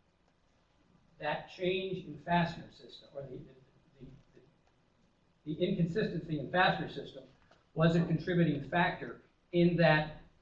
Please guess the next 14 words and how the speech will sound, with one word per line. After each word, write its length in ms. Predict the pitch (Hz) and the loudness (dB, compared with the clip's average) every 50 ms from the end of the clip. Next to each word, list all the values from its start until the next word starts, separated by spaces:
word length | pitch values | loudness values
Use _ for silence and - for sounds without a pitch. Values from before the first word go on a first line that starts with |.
| _ _ _ _ _ _ _ _ _ _ _ _ _ _ _ _ | _ _ _ _ _ _ _ _ _ _ _ _ _ _ _ _
track 340 | - - 196 185 190 185 - | -2 4 4 6 6 4 4
geometry, 720 | 165 170 175 175 185 180 170 170 - 160 143 139 139 139 - - - _ _ _ _ _ _ _ _ _ _ _ _ _ _ _ _ _ _ _ _ _ _ _ _ _ _ _ _ _ _ _ 165 | 4 6 6 6 6 6 4 2 2 -2 -4 -4 -4 -8 -12 -14 -18 _ _ _ _ _ _ _ _ _ _ _ _ _ _ _ _ _ _ _ _ _ _ _ _ _ _ _ _ _ _ _ -6
variations 520 | 156 160 160 160 156 160 156 - 143 135 135 | -2 0 2 2 2 0 0 -2 -8 -10 -10
in 80 | - 139 | -8 -4
gauge, 340 | 147 156 165 175 170 - | 0 2 2 4 2 2
variations 380 | 151 156 151 151 151 147 - 143 | 0 0 0 0 0 -2 -4 -6
in 60 | 139 | -8
align-, 360 | 135 135 143 156 170 165 151 | -4 -2 0 0 0 0 -2
variations 440 | 135 160 160 156 156 156 156 156 139 | -2 -2 0 0 0 0 -2 -4 -6
in 60 | - 131 | -6 -6
alignment, 440 | 131 143 156 160 156 139 127 - - - - - _ _ _ _ - | -4 0 0 2 2 0 -2 -4 -8 -12 -18 -20 _ _ _ _ -18
excited 480 | 143 - - - 165 165 170 170 165 147 | -16 -10 0 6 8 8 8 8 6 4
the 80 | 151 - | 0 -4
truck, 400 | - - 180 160 - - - - | 0 4 4 4 4 4 -2 -8